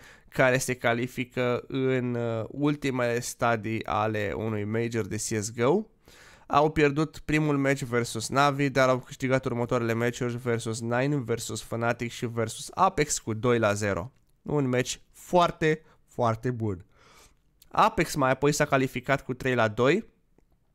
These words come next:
Au câștigat versus, uh, Into the Breach, versus Bad News Eagles și versus Nimp cu doi la zero. Au pierdut versus Gamer Legion cu zero la doi și versus Heroic. Into the Breach,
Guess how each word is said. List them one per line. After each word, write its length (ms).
Au 160
câștigat 480
versus, 600
uh, 380
Into 200
the 100
Breach, 300
versus 640
Bad 220
News 240
Eagles 320
și 140
versus 440
Nimp 240
cu 140
doi 180
la 120
zero. 360
Au 160
pierdut 320
versus 360
Gamer 400
Legion 440
cu 220
zero 240
la 140
doi 300
și 240
versus 560
Heroic. 500
Into 240
the 140
Breach, 240